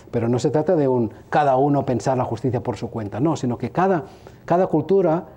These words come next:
pero también, atención, cada sujeto pueden tener su propia idea de justicia.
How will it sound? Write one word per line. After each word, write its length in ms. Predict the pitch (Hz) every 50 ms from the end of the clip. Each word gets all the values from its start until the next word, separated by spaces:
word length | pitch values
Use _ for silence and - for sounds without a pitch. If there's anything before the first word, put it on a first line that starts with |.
| - -
pero 160 | - 135 131
también, 400 | - 123 120 147 185 208 196 - -
atención, 640 | - 120 - 123 120 104 - 143 190 214 175 110 - - - - - - - - - -
cada 260 | - 208 247 277 240
sujeto 600 | - - 147 - - 220 254 - - 107 - - - - - - - - - - - - -
pueden 440 | 147 165 185 175 175 160 143 127 107 - - - - -
tener 320 | 156 147 143 151 147 135
su 160 | - 151 131
propia 380 | - 139 147 135 135 131 120 113
idea 260 | 113 104 113 110 104
de 80 | 101 101
justicia. 540 | - 107 101 - - - - - 90 85